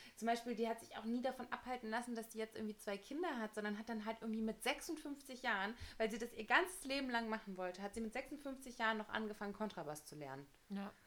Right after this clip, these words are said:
Speaker 1: Und ist dann einfach direkt in eine Band eingestiegen und ins Orchester und zuckelt halt so mit ihrem Kontrabass durch die Gegend so.
Speaker 2: Ja.
Speaker 1: Und das ist, glaub ich, einfach, ne, wa-, was du,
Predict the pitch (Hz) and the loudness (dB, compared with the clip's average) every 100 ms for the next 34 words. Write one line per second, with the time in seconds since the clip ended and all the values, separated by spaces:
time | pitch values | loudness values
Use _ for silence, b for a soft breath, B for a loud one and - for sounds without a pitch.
0 | B 240 214 269 240 240 233 - 226 226 | B 2 4 4 4 2 0 -2 -2 -2
1 | 208 170 202 277 370 - 330 330 302 240 | -2 4 8 8 6 2 0 0 0 0
2 | 220 190 185 302 320 339 370 B B B | 0 -4 -2 -2 2 4 4 B B B
3 | 254 247 - 220 - 349 320 262 247 254 | -2 -2 -6 -6 0 6 6 6 4 4
4 | 247 226 220 220 170 156 139 131 139 139 | 2 2 0 0 -4 -6 -4 -4 -4 -6
5 | - - 135 151 147 143 208 175 170 226 | -6 -8 -6 -6 -2 0 0 -4 -2 4
6 | 233 254 294 269 262 262 - 240 240 240 | 4 4 0 4 4 4 -2 -2 0 0
7 | 262 240 240 214 247 - 233 233 233 | 0 2 0 2 2 2 -2 2 2